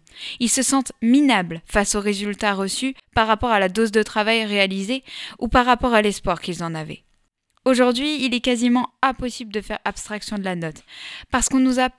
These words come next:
persuadés qu'elle définit notre future vie professionnelle, et cela, je ne peux plus l'accepter. Je termine donc par un petit message à tous les lycéens qui m'écoutent.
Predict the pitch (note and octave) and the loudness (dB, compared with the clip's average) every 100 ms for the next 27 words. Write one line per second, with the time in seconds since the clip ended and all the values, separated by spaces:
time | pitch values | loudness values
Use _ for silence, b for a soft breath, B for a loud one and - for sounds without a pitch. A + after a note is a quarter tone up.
0 | _ D#4+ D#4+ - D4 B3 G3 F#3+ B B | _ -2 -2 -2 -2 -2 -2 -4 B B
1 | - C4 B3 A3 A#3 A#3 A3 G3 F#3 - | 0 4 4 4 0 -2 -2 -2 -4 -8
2 | F3 - B3+ C4 B3+ B3 B3 A#3+ - G#3+ | -14 -10 -6 -4 -2 -2 -4 -4 -4 -6
3 | F#3+ F3 E3+ F#3+ b b b _ A3+ - | -6 -6 -8 -10 b b b _ 0 2
4 | G#3 F#3+ - _ G#3+ A3+ G3+ G3+ - G#3 | 2 2 0 _ 0 0 0 -4 -2 -2
5 | E3 D#3 - D3+ - - _ _ _ B | -2 -6 -8 -12 -14 -18 _ _ _ B
6 | B B B B - C4 C4+ E4 D#4 C4 | B B B B -2 0 2 2 2 0
7 | C#4+ G4 F#4+ B3+ - B3+ B3+ A#3+ D4+ - | -2 -4 -4 -6 -2 -2 0 0 -2 -4
8 | D4+ A#3+ - A3 A#3+ B3 G#3+ G#3+ - C4+ | -2 -2 0 0 0 -2 -2 -2 -2 -4
9 | B3+ A3+ - G#3+ A3+ A3 F#3+ E3+ - - | -2 -4 -2 -2 -2 -4 -8 -8 -14 -16
10 | - | -18